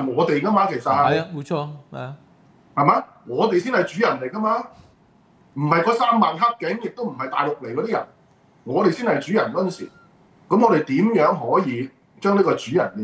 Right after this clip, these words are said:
Speaker 1: 意識，唔好停留喺口號去爭拗，究竟香港嘅主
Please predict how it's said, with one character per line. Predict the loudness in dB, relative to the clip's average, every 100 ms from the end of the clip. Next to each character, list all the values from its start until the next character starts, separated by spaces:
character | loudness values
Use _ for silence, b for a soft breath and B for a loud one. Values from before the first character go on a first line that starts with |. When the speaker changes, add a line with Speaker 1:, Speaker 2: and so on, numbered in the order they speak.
| -2
Speaker 1:
意 | 2
識， | 2 0 b b b b _
唔 | 2
好 | 4 4
停 | 0
留 | 0
喺 | 2 2 2
口 | 4 2
號 | 2 0 -2
去 |
爭 | 0 0 0
拗， | 0 0 -2 -6 _ _ _ _ 0
究 | 0
竟 | 0 -4
香 | -2 -2
港 | 0 0
嘅 |
主 | 0 -2